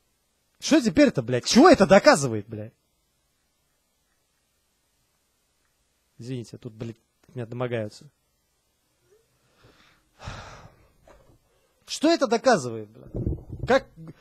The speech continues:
какие еще логические обоснования, вот кроме этой заметки, у тебя есть? А там мужик умер, типа, что его в ресторане толкнул официант, блядь, и он на, на, на нож упал, который в руках держал, потому что он стейк там какой-то жрал.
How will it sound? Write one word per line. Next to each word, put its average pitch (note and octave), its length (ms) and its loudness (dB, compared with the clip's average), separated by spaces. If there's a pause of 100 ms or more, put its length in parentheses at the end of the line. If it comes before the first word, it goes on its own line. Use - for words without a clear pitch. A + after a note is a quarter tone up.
(180)
какие C#4 340 2
еще G3 380 2
логические E3+ 540 -2
обоснования, E3+ 580 0
вот D3 140 -2
кроме F#3+ 240 -4
этой E3+ 160 -6
заметки, F#3+ 420 -2
у C#3+ 60 -4
тебя G3 140 -2
есть? E3 420 -8 (1600)
А E3 80 -4
там C#4+ 200 2
мужик A#3 300 0
умер, E4 260 2
типа, G3 280 0
что G3 300 0 (200)
его F#3 280 0
в F3+ 80 -4
ресторане A3+ 480 0
толкнул G3+ 400 4
официант, C#4 500 0
блядь, D3+ 300 -4
и E3 80 -2
он C4 240 0
на, G3+ 140 -4
на, G3+ 180 -10
на F#3+ 180 -2
нож C4 300 4
упал, C3 400 -6
который E3 320 -8
в - 20 -8
руках F3 240 -2
держал, E3 240 -2
потому F3 220 -6
что F3 100 -6
он D#3 160 -4
стейк F3 380 -4
там B2+ 160 -8
какой-то A#2 260 -16
жрал. A2 380 -10